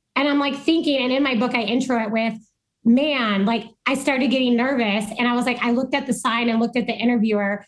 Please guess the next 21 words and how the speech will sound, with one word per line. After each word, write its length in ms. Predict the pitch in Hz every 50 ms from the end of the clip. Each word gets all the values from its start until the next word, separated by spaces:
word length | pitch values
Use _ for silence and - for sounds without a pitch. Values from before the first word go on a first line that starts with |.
| _ - 254
and 100 | 247 254
looked 160 | 269 269 285
at 120 | 269 269 262
the 60 | 247
sign 260 | - - 254 254 240
again, 420 | 233 208 185 240 240 233 233 - -
clearly 420 | - - 339 359 359 349 339 320 262
displaying 540 | 285 277 - - - 294 294 277 254 240
we're 120 | 220 233 226
hiring," 720 | 180 240 240 254 254 233 214 202 190 185 190 196 185 - _ _ -
as 140 | 262 254 226
the 80 | 262 262
interviewer 420 | 262 269 277 285 247 254 262 262 247
is 80 | 233
asking 340 | - 208 240 254 - 277 254
me, 80 | 240 220
"Why 180 | 220 226 226 233
should 220 | 220 - 247 202
we 80 | 226 220
hire 260 | 220 240 233 226 220
you?" 300 | 214 202 185 165 175